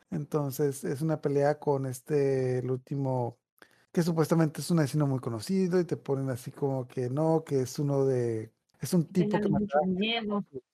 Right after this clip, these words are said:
Speaker 1: manos, las hacía pedazos, y todo el mundo se pone a, se asusta porque, pues, le toca pasar a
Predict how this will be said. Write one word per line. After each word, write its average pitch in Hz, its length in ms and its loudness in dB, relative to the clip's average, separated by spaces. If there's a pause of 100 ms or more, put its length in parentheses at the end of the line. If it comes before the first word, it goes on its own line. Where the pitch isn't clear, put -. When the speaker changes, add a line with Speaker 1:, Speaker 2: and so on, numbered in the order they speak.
(100)
Speaker 1:
manos, 156 240 4
las 143 100 -2
hacía 143 220 4
pedazos, 165 800 4 (300)
y 190 100 2
todo 180 200 8
el 185 60 10
mundo 190 220 8
se 190 120 4
pone 170 360 4
a, 175 220 6
se - 120 0
asusta 156 460 0
porque, 156 320 -2
pues, 143 180 -8
le 135 60 -6
toca 135 360 -2
pasar 120 340 -2
a 117 420 0